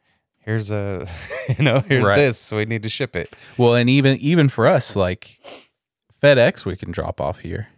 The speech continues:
Speaker 1: We can drop it, but there's not a store
Speaker 2: Right.
Speaker 1: where
Speaker 2: But U P S, we'd have to go. There's one in Rockdale.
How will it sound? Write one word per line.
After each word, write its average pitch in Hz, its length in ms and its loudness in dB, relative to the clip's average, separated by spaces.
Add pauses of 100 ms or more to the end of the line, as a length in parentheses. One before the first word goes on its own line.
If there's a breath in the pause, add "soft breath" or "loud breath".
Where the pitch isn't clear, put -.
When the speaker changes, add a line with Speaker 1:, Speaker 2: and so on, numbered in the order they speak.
Speaker 1:
We 110 80 -4
can 101 80 -2
drop 110 300 2
it, - 260 -12
but 85 140 -10
there's 80 200 -8
not 71 200 -12
a - 40 -20
store 78 560 -8
Speaker 2:
Right. 95 200 2
Speaker 1:
where 71 240 -12
Speaker 2:
But 101 160 -2
U 110 160 -2
P 101 240 -2
S, 123 420 0
we'd 98 240 -6
have 104 220 -2
to 90 100 -8
go. 95 460 -2
There's 101 340 -4
one 117 160 -2
in 98 120 -4
Rockdale. 92 680 -2